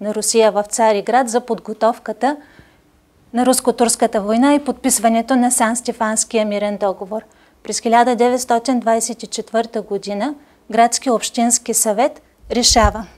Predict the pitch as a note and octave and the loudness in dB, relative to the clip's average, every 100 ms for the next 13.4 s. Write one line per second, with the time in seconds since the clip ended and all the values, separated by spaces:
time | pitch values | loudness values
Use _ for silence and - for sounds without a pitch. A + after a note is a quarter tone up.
0 | _ _ - B3 B3+ B3+ A#3+ A3 C4 D#4 | _ _ 0 4 4 4 2 4 4 4
1 | - _ _ - - - - A#3 B3+ A#3+ | -2 _ _ -12 -10 -8 0 2 2 2
2 | A#3 - G#3 G3+ - B3+ D4 - - - | 2 2 2 2 2 4 2 -2 -20 -20
3 | _ _ - C#4 B3+ A3 F#3+ G#3+ G3+ G3+ | _ _ 0 2 4 4 4 4 4 2
4 | - A3 A3 C#4 C#4 - A#3+ - C#4 C4+ | 0 -2 2 2 2 -2 -2 2 2 2
5 | G3+ G#3 - A#3+ A3 G3+ G3 F#3 - G#3 | 0 0 4 4 4 0 0 0 -2 -2
6 | G#3+ G3+ G3 F#3+ G3 F#3+ A3+ A3+ A#3+ C4 | 0 2 2 0 -2 0 4 4 4 2
7 | B3+ G#3+ G#3 - A#3 G#3+ A#3 A#3+ A#3+ G3+ | 2 2 2 4 4 4 4 2 0 -2
8 | G3+ G3 F#3+ G3+ B3+ C4 C4 - _ - | -4 -4 -2 -2 0 -2 -6 -20 _ -4
9 | B3+ G#3+ G#3+ G3 - B3 B3 A#3+ A#3+ B3 | -2 -2 -2 0 2 2 2 0 2 0
10 | A3 G#3+ G#3 G3 - B3 B3 G#3+ A#3+ A#3+ | -2 -4 -6 -2 0 0 -2 -6 0 0
11 | A#3 G3 G3+ F#3+ G3+ A#3 A#3 C4+ C4 D#4+ | 0 -4 -6 -6 -2 -2 -2 -4 -6 -8
12 | E4+ - _ _ - C#4+ C4+ A3 G#3 G3+ | -8 -20 _ _ 0 4 4 4 0 -2
13 | G#3 A#3+ C#4 | 0 2 2